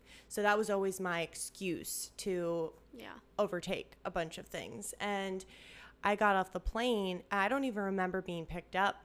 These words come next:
Speaker 1: br-, by the person who was taking me to the rehab or any of that. And looking back, I had so many moments of that where I would take something and then forget s-,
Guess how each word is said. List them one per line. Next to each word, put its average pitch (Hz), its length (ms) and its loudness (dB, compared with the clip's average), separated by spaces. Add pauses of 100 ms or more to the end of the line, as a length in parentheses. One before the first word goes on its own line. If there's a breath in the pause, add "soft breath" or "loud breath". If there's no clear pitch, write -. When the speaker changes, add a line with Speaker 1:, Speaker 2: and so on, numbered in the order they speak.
(360)
Speaker 1:
br-, 185 180 2
by 175 300 -2
the 165 100 -6
person 180 760 -6
who 170 100 -8
was 170 160 -12
taking 175 340 -8
me 170 360 -6
to 165 360 -6
the 165 140 -8
rehab 233 580 -2
or 170 220 -2
any 190 260 -2
of 170 120 -8
that. 165 300 -4 (520 loud breath)
And 196 420 -2 (220)
looking 233 360 -2
back, 196 420 0 (260)
I 196 80 -4
had 196 200 -2
so 202 240 -6
many 233 220 -2
moments 170 680 -4 (120)
of 175 200 -6
that 165 360 -2 (100)
where 180 140 -6
I 170 160 -4
would 170 180 -10
take 180 300 -8
something 165 680 -6 (800)
and 175 300 -2
then 170 140 -6
forget - 480 -10 (960 loud breath)
s-, - 260 -14